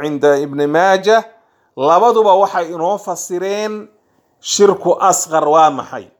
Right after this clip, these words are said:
Marka khulaasatul qowl, shirku asgharka tacriiftiisu waa sidaa shiikhu u saaray, ee, matniga, waa yasiiru riyaa addaakhilu fi taxsiini alcamal,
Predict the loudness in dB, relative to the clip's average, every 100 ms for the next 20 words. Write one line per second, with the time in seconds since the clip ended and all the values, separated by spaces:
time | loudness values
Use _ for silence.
0 | _ _ _ _ _ _ _ -10 -6 0
1 | 4 4 2 -4 -4 -2 0 0 -2 -6
2 | -12 _ _ _ _ -10 -8 -6 -2 0
3 | 0 -2 -2 -2 -2 -2 0 0 0 -4
4 | -10 -14 -12 -8 -2 -2 -2 -2 0 0
5 | -4 -8 -8 -8 -6 -2 2 4 2 0
6 | -6 -20 _ _ _ _ _ -6 -2 0
7 | 0 0 -2 -2 -2 0 2 2 0 _
8 | _ _ _ -2 0 2 0 -2 -4 -8
9 | -4 -4 -4 -6 -2 2 4 4 0 -4
10 | -8 -10 -6 0 2 2 0 -8 -10 -12
11 | -12 -12 -10 -12 -12 -16 -12 -8 -6 -4
12 | -2 2 2 2 0 0